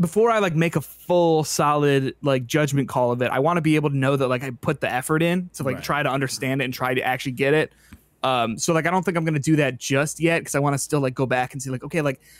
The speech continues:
Speaker 1: what am I not getting? How do I do these challenges? Are these gonna, you know, is, is doing this gonna unlock some, something in my brain that's gonna be like,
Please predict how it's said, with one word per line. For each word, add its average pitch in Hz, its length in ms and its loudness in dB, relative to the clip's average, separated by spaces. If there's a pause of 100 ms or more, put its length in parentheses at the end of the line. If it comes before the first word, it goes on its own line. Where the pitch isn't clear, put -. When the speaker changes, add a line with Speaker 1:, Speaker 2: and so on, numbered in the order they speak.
(180)
Speaker 1:
what 180 140 2
am 196 60 2
I 180 60 2
not 139 180 0
getting? 117 320 2
How - 160 -4
do 160 80 4
I 160 60 4
do 143 160 0
these 135 160 -4
challenges? 113 680 -2
Are 139 80 2
these 135 160 0
gonna, 143 220 -2
you 147 120 4
know, 117 160 0
is, 135 260 -2
is 139 200 0
doing 151 240 2
this 139 160 0
gonna 143 180 2
unlock 135 380 0
some, 147 140 -4
something 147 420 -4
in 135 60 0
my 131 120 4
brain 127 360 2
that's 120 160 -2
gonna 131 160 -2
be 127 80 0
like, 123 140 -2